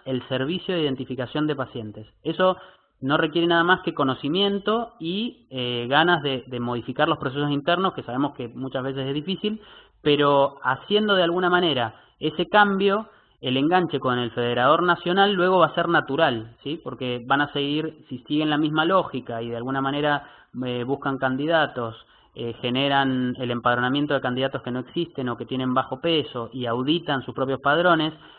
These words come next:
una vez que está, eh, esa base, integrarse al nivel federal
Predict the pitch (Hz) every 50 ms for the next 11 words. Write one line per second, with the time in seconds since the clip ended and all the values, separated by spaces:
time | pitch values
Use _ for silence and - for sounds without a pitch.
0 | _ _ _ - - 147 160 170 170 170 175 170 175 - 165 147 151 - 165 165
1 | 165 170 - - - - 139 131 127 127 127 123 123 - 143 143 - 156 156 156
2 | 175 175 175 - - 175 175 175 - _ _ _ - - 139 135 135 139 143 151
3 | 165 175 175 160 - - 131 120 123 123 131 143 151 147 - 165 156 160 165 170
4 | 175 175 175 185 185 175